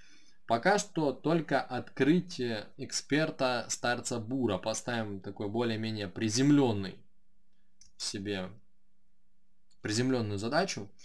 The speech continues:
и будем стремиться. Е, да, мы выполнили квест. Отлично. Насыпало опыта, насыпало денег. Вообще замечательно. Давайте посмотрим. Испытание тестом теперь.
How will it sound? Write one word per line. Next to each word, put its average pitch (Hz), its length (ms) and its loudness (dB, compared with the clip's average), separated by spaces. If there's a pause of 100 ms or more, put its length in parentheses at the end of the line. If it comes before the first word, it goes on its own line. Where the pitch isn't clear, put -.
(260)
и 113 40 -2
будем 147 280 2
стремиться. 123 340 -4
Е, 185 880 6
да, 143 540 8
мы 139 100 4
выполнили 151 520 6
квест. 147 540 4 (440)
Отлично. 131 720 2 (520)
Насыпало 127 680 4
опыта, 170 600 4 (120)
насыпало 123 580 0
денег. 127 640 2 (140)
Вообще 123 880 4
замечательно. 107 800 -6 (1080)
Давайте 117 440 0
посмотрим. 135 720 -2 (880)
Испытание 160 680 4
тестом 139 560 2
теперь. 95 360 -8